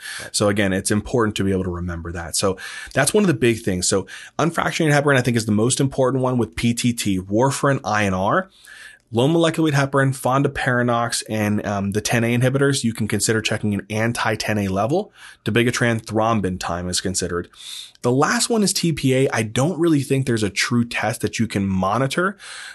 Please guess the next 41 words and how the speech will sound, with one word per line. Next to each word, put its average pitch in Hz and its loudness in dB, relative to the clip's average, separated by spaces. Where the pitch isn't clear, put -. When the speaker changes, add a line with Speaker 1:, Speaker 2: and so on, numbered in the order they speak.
Speaker 2:
but 127 0
if 123 0
you 139 2
think - 0
about 127 -2
what 117 0
T - 0
P 117 0
A 110 2
actually 101 -2
does, 101 0
it 92 -6
breaks 104 -2
down 104 -2
fibrin 139 0
and 139 4
also 117 0
potentially 107 -2
fibrinogen. 92 -2
So 117 2
sometimes 139 2
you're 120 2
consuming 123 2
and 92 -4
consuming 123 2
a 98 -2
lot 101 0
of 127 0
fibrinogen 107 -2
to - 2
be 113 4
able 110 2
to 101 2
make 104 2
more 127 0
fibrin 127 2
when 131 4
you 123 4
break 110 0
it 120 0
down. 135 0